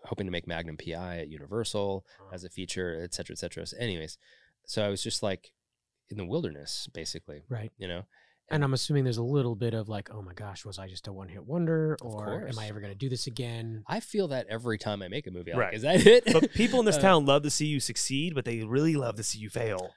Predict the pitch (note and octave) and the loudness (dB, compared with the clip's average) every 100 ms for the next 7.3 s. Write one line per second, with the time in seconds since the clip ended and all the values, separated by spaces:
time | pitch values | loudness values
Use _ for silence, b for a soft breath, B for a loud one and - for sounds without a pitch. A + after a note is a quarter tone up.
0 | - A2+ D#3+ C#3+ - - A2+ G2+ A2+ A#2 | -14 -6 -6 -4 -4 0 0 0 -4 -4
1 | - - G#2+ G#2 G2+ F#2 G2 D#3 A#2 F3+ | -6 -6 -4 -2 -2 -4 -6 -4 -2 -2
2 | D#3 D#3+ - B2+ A2 E2 - - A2+ A#2+ | -2 -2 -2 -4 -6 -12 -18 -12 -10 -8
3 | A#2 A#2 A#2+ A2+ A2+ C3 A#2+ B2 F#2 F2+ | -6 -4 -4 -4 -2 -2 0 0 0 -4
4 | G#2 G2+ G#2 G2 F#2+ F#2+ F#2 F#2 F#2 - | -4 -2 -2 -2 -4 -4 -2 -4 -4 -8
5 | F2+ E2+ F2 - _ _ G#2 G#2+ E2 - | -12 -10 -12 -18 _ _ -10 -8 -8 -10
6 | F2+ F2+ A2 F2+ F2+ - b b - C3 | -10 -8 -8 -8 -10 -12 b b -6 -2
7 | F3+ - | -2 -6